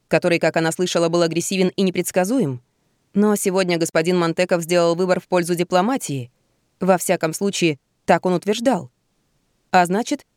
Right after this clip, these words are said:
Дмитрий будет вести себя тихо. Рядом с ним сидел маршал Сео, крутя в руках травинку, а подле маршала устроился Венедикт Монтеков, похожий своим бесстрастным лицом на каменного истукана.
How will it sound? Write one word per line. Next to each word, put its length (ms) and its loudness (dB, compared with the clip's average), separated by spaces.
Дмитрий 360 0
будет 220 -2
вести 260 -4
себя 240 -2
тихо. 380 -6
Рядом 320 4
с 80 -12
ним 140 2
сидел 300 0
маршал 360 0
Сео, 320 0
крутя 280 -2
в 40 -2
руках 280 -2
травинку, 560 0
а 140 4
подле 300 0
маршала 460 0
устроился 500 0
Венедикт 360 -2
Монтеков, 560 0
похожий 360 0
своим 260 0
бесстрастным 500 -2
лицом 320 0
на 100 0
каменного 460 0
истукана. 580 -2